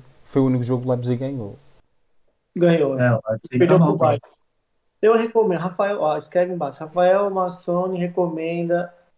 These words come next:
Speaker 2: assistir <laughs> o Stuttgart uma vez por semana. Vai melhorar a sua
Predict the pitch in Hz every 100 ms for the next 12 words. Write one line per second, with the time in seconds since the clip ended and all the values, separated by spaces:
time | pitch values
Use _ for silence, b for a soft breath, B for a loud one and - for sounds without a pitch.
0 | _ _ _ 147 160 - - - 175 175
1 | 185 - - _ _ 175 180 - 196 202
2 | 208 185 202 202 - 196 214 202 170 185
3 | 190 - 190 185 175 156 143 135 - 156
4 | 175 180 180 165 160 170 180 - 160 -
5 | - 160 170 170 170 170